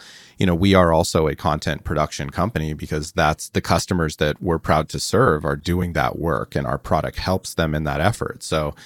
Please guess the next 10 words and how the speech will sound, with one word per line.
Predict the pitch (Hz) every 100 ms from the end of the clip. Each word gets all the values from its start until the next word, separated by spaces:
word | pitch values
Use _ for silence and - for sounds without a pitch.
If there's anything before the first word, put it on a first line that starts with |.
| - -
it's | 147 -
like | 160 101 -
dog | 92 95 107
fooding | - 107 95 87
plus | - 85 -
plus, | - 71 - - 85
you | 80
know, | 78 78
is, | 73 -
is, | - 78 76